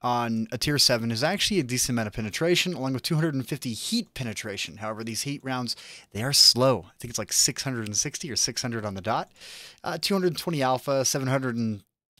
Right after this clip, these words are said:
two hundred and seventy on the high explosive, which, honestly, the fifty damage increase from the standard to the high explosive for me is a bit disappointing, but if you're using a three-shot autoloader, that does make a decent dif-,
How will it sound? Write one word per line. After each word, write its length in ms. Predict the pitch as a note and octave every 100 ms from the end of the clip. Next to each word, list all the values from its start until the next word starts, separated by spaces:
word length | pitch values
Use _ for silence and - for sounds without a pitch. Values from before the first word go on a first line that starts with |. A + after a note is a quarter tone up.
| C#3 A2
two 220 | - C#3
hundred 220 | A#2+ B2 G2+
and 200 | G#2 - _ _
seventy 680 | - - A2+ A2+ G#2+ G2 - - - _
on 80 | G2
the 60 |
high 140 | F#2+ G2
explosive, 680 | G2 - G2+ G2 - G2+
which, 240 | G2+ G#2 -
honestly, 440 | C3+ C#3 - C3
the 180 | B2+ B2
fifty 680 | A#2 - - F#3 D#3 - C3
damage 400 | A#2 A2 G#2+ G2
increase 640 | G2+ G2+ - G#2 F#2+ - - A#2
from 280 | - A2 G2+
the 200 | G2+ G2
standard 580 | - C3 B2 A#2 A2 G#2+ - -
to 140 | - A2
the 60 |
high 160 | G2 G2
explosive 500 | F#2+ - G#2+ G2+ G#2
for 100 | A2
me 100 | A2
is 280 | - G3 A3+
a 80 | B3+
bit 260 | C#4+ C4+
disappointing, 680 | A3 B3+ - F#3+ - B2 B2+
but 80 | G#2+
if 80 | G#2
you're 80 | C#3+
using 220 | F#3+ G3+
a 20 |
three-shot 480 | - F#3+ F3+ F3+ D3
autoloader, 400 | C3 B2 A#2+ B2+ - - - -
that 180 | F2+ E2+
does 280 | G#2 A#2
make 180 | A#2 B2
a 60 | A#2+
decent 380 | G#2+ A#2 B2 A2
dif-, 280 | A#2+ A#2